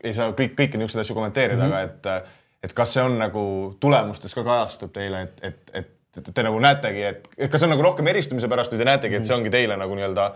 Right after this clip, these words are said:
Speaker 1: et te suudategi nagu ülejäänud turust nii-öelda manuaalselt paremaid hindu, hindu
Speaker 2: Ma
Speaker 1: pakkuda?
Speaker 2: arvan, äh, kindlasti see on, äh, tõene mingitel spordialadel, kus, äh, kus, kus,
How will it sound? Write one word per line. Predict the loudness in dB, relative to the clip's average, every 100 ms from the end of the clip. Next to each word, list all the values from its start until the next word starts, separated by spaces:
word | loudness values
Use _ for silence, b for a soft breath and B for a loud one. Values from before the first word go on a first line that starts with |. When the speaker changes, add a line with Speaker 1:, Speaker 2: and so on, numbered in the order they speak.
| B B B -6
Speaker 1:
et | 0
te | 4
suudategi | 4 6 2 2 -4
nagu | -2 -4 -4
ülejäänud | 2 4 4 0 -2
turust | -2 -2 -4 -6
nii-öelda | -4 -2 -2 -6
manuaalselt | -4 0 0 -4
paremaid | -2 -2 -2 -4
hindu, | -6 -6
hindu | -8 -8
Speaker 2:
Ma | 0
Speaker 1:
pakkuda? | 2
Speaker 2:
arvan, | 2 0 2
äh, | 2 2
kindlasti | 0 -2 -2 -4
see | 0 0
on, | 0 -2
äh, | -4 -4 -2
tõene | 0 0 -2
mingitel | -4 -4 -6 -10
spordialadel, | -8 -2 0 0 -4 -6 -6 -6 -8
kus, | -8 -8 -8 -16 -10
äh, | -6 -4 -6 _ _ _ _ _ _ _ _
kus, | -4 -4
kus, | -2 -4